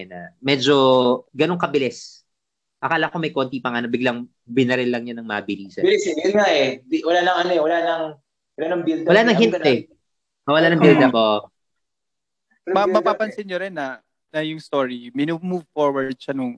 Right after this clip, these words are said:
Speaker 3: nung dialogue din. Na nagkakaroon ng maliliit na, na mga discussions about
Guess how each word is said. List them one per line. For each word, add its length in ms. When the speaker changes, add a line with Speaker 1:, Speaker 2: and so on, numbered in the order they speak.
Speaker 3:
nung 160
dialogue 560
din. 240
Na 480
nagkakaroon 560
ng 140
maliliit 560
na, 400
na 160
mga 560
discussions 800
about 400